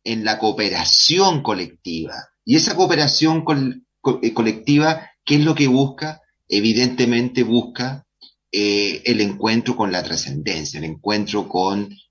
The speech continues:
la fuerza trascendental que, que, que, que le brinda, eh, la Virgen al,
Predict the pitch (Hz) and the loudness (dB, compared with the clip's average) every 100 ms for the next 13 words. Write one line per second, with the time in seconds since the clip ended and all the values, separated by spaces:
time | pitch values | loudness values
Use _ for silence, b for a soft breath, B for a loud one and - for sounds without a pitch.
0 | _ 87 90 - - 104 104 - 107 98 | _ -4 -2 -2 -2 0 0 0 -2 -4
1 | 95 85 73 76 82 - 131 87 67 - | -6 -6 -8 -8 -10 -4 -2 -2 -6 -16
2 | _ _ _ 95 90 82 - 95 - - | _ _ _ 0 0 0 -4 -8 -8 -8
3 | 98 87 85 85 90 90 90 107 104 98 | -2 0 -2 -4 -4 -2 0 0 0 0
4 | 95 95 - - 90 87 85 85 85 80 | -2 -2 -2 -6 -8 -6 -6 -6 -8 -10
5 | - 101 110 123 123 110 90 71 | -6 -2 4 4 4 -2 -4 -8